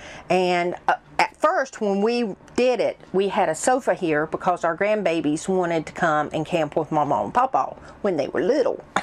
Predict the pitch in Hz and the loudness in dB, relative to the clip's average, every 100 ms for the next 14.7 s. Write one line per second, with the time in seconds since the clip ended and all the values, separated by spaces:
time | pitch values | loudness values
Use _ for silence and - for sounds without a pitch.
0 | - - - - 311 - 285 - - 427 | 0 2 2 0 -2 0 -2 -2 0 4
1 | 311 208 - 233 185 180 185 - - 214 | 4 2 2 2 4 2 0 -6 -2 -2
2 | - 214 247 240 - 233 202 285 269 190 | 2 0 2 0 0 -6 0 2 2 0
3 | 208 180 185 - 196 190 180 175 160 - | -6 -4 -2 0 0 0 0 2 0 -2
4 | - - - - - - 185 175 175 170 | -8 -20 -20 -20 -16 0 4 4 4 2
5 | 165 185 170 156 - 254 247 220 202 - | 2 2 2 0 0 2 2 0 -2 0
6 | 262 240 165 151 175 - - 175 - 240 | 0 2 2 -2 -6 -16 -2 0 2 0
7 | 247 208 - 202 196 185 180 175 170 165 | 0 -6 0 0 0 -2 0 0 -2 0
8 | 180 160 170 147 131 - - - - - | 0 2 0 2 2 0 -12 -20 -20 -18
9 | - 190 - - 233 - 180 - 185 190 | -2 -2 0 0 0 2 -4 -2 2 2
10 | 175 - 254 254 277 220 202 180 - - | 2 0 -2 0 -2 0 2 0 -4 -12
11 | - - - 190 185 180 - 180 190 196 | -20 -4 0 2 2 -2 0 2 2 2
12 | 190 151 - 175 - 143 180 160 151 - | 2 -2 2 2 2 2 2 2 0 -2
13 | - 196 185 - - - - - - - | 0 2 2 -2 -6 -12 -16 -16 -10 0
14 | 165 160 156 147 151 143 131 | 2 2 2 2 2 2 -2